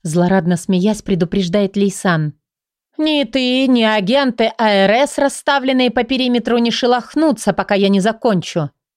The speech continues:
Не пытайся обмануть меня, Амиран. Не испытывай судьбу. Просто поверь, что я успею спустить курок,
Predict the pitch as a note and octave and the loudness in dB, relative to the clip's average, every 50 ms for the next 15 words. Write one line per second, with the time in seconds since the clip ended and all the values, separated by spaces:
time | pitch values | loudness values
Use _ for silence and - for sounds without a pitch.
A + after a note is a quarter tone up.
0 | _ _ _ - F#3+ G3 G3 G3 F#3 - G3+ G3 - A3+ A3+ A3 A3 - B3 A#3 | _ _ _ 0 2 4 4 4 2 0 -2 0 0 0 -2 -2 -2 0 -2 -2
1 | A3+ G3+ B3 C4+ D#4 F4+ F#4+ - - - F#3 F#3 F#3 F#3 F3+ F3 F3+ F#3 F#3+ F#3+ | 0 0 0 0 2 0 -2 -2 0 0 2 2 4 2 2 2 2 2 2 2
2 | F#3+ F3+ E3 D3+ - _ _ _ _ _ _ _ _ _ _ - - G#4+ A4+ G4+ | 0 -2 -2 -6 -8 _ _ _ _ _ _ _ _ _ _ -6 -4 0 0 0
3 | - - - - A#3 - F3+ D#3+ F3 D#3+ - G#3 F3 D#3+ D#3 F3 E3+ C#3+ - _ | 0 -2 -2 -4 -2 0 2 0 0 0 0 0 0 0 0 0 0 0 -2 _
4 | _ _ _ _ _ _ _ - - G3+ F#3+ - - G3+ - G3+ F#3+ G3 G#3+ F#3+ | _ _ _ _ _ _ _ -4 -2 -2 -2 -2 -4 -4 -2 0 0 0 0 -2
5 | - - _ _ _ _ _ _ - - - F#3+ F#3 G#3 G#3 G3 F#3 - - - | -2 -6 _ _ _ _ _ _ -14 -4 -2 0 2 2 0 0 -2 -4 -6 -4
6 | D4+ C4+ A3+ F3+ - - - - G3 - - - A3 - - - - G#3 A3 C#4 | -2 -2 -2 -2 -4 -6 -6 -6 -6 -6 -2 -4 -4 -4 -4 -4 -2 0 0 0
7 | C#4 - - - - | 0 -2 -4 -16 -20